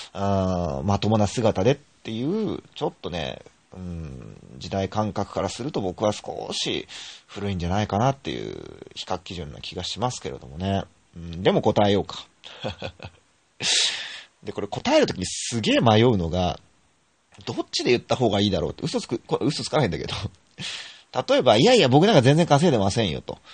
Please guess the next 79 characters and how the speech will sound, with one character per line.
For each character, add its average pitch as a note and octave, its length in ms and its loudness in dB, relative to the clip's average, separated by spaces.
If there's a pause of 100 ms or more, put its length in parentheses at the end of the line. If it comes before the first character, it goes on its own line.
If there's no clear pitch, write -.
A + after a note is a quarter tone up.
(280)
「本 C3+ 240 -6
当 C#3 140 2
に C3 80 4
も G2 540 4
う、 - 0 -
あ F2 120 0
の G1+ 1040 -6
ー、 - 20 -12
も A#2 100 -4
う - 40 -2
毎 G#2+ 160 4
月 - 160 -10
カ A#2 80 -2
ッ - 20 -4
ツ A#2+ 160 -8
ン G#2+ 60 -6
カ A#2 80 0
ッ - 20 -2
ツ - 160 -8
ン A#2 60 -2
で」 B2+ 100 4
っ - 40 -14 (380)
て A#3 320 2 (540)
言 A3+ 160 0
っ A#3+ 40 -8 (140)
た - 140 4
方 E4 260 4
が、 F3 380 6 (380)
な B2 140 -2
ん - 20 -6
か F#2+ 140 0
い - 180 -4
い C3 180 0
感 C3+ 180 6
じ B2+ 100 0
に B2+ 80 2
聞 - 80 -10
こ C#3 80 2
え - 20 4
る B2 80 2
こ C#3 100 2
と F#2+ 60 -6
も F#2 100 0
あ C3 60 4
る E3+ 60 2
じ C3 40 2
ゃ E2+ 60 0
な A#1+ 60 -4
い - 20 -8
で - 60 -8
す - 40 -14
か。 - 160 -14 (560)
ね。 G2+ 200 -6 (440)
「あ F#2 200 -6
ー、 - 20 -6
苦 G#2+ 120 -6
労 G#2 100 2
し - 60 -2
て B2 120 -2
ん B2+ 40 -4
だ A#2+ 80 0
な。 B2 240 2 (540)
あ G2+ 140 -2
ー、 - 20 4
荒 A2+ 140 2
稼 B2 200 -2
ぎ G#2+ 100 0
し - 20 -6
て A#2+ 100 -2
る B2 60 6
わ C3 60 2
け B2+ 40 0
じ G#2+ 80 -2
ゃ - 20 0
な A#2 120 2
い D3 40 0
ん C3+ 60 -2
だ A#2+ 100 0
な。 B2 200 0